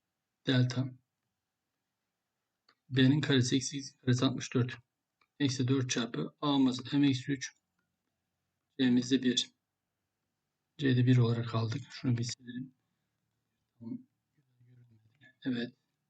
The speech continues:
Bunu da bir olarak alalım arkadaşlar. Çarpı bir. Sıfır dedik.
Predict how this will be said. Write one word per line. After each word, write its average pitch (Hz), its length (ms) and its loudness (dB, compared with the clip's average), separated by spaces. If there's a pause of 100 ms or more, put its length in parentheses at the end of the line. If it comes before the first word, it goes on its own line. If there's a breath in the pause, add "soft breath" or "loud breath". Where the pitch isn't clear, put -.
(960)
Bunu 147 200 6
da 143 120 8
bir 151 120 8
olarak 139 320 10
alalım 131 280 10
arkadaşlar. 110 640 -2 (600)
Çarpı - 420 -8
bir. 117 280 -2 (920)
Sıfır 127 240 -2
dedik. 120 320 -6